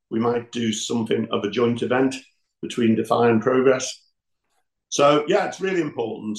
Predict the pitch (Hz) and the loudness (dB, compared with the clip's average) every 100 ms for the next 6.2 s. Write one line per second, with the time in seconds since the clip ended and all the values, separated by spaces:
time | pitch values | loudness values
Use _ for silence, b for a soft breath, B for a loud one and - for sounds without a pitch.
0 | - 131 127 - _ _ 135 120 131 165 | -8 -4 -4 -6 _ _ -4 0 0 0
1 | 165 120 117 117 - 113 113 110 113 107 | -2 -2 -2 -4 -4 -4 0 2 2 -2
2 | - 95 98 98 - 113 104 104 123 123 | 0 0 0 -2 -6 -2 -2 2 2 2
3 | - 110 110 107 101 - 110 107 107 - | 0 0 0 2 -2 -4 -6 -4 -6 -10
4 | - _ _ _ _ _ _ _ 101 98 | -18 _ _ _ _ _ _ _ -4 0
5 | 117 104 101 98 107 101 101 98 107 98 | 2 2 4 4 6 6 6 6 4 4
6 | 90 90 | 2 -2